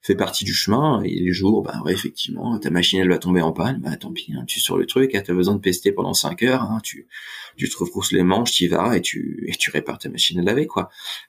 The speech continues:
Mais, euh, tout marche un petit peu comme ça, quoi. Donc, euh, en fait, la question vraiment, hein, du, je, je l'ai expli-, utilisé l'expression tout à l'heure, hein, mais, euh, la question, c'est pas, euh, si, c'est la question, c'est quand.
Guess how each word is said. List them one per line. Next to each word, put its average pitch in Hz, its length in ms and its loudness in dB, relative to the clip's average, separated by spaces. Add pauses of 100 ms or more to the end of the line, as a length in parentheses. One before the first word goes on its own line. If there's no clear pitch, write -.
(120)
Mais, 95 240 6
euh, 90 260 6
tout 107 160 2
marche 104 220 4
un 92 40 2
petit - 140 -4
peu 98 120 2
comme 107 160 2
ça, 90 120 -2
quoi. 90 160 0
Donc, 90 320 0
euh, 90 260 6
en 90 80 2
fait, 101 200 -2
la 95 80 0
question 95 400 0
vraiment, 113 520 2
hein, 107 60 4
du, 95 300 2 (380)
je, 98 180 2
je 101 80 -4
l'ai 98 80 4
expli-, 98 400 -2 (100)
utilisé 110 320 4
l'expression 98 460 2
tout 101 100 0
à 113 40 4
l'heure, 135 180 4
hein, 113 120 2
mais, 90 240 4
euh, - 80 -2 (120)
la 95 140 -4
question, 92 300 -2
c'est - 200 0
pas, 92 260 2
euh, 85 120 4
si, - 340 0
c'est - 160 -6
la - 60 0
question, - 260 -2
c'est - 160 -4
quand. - 240 -6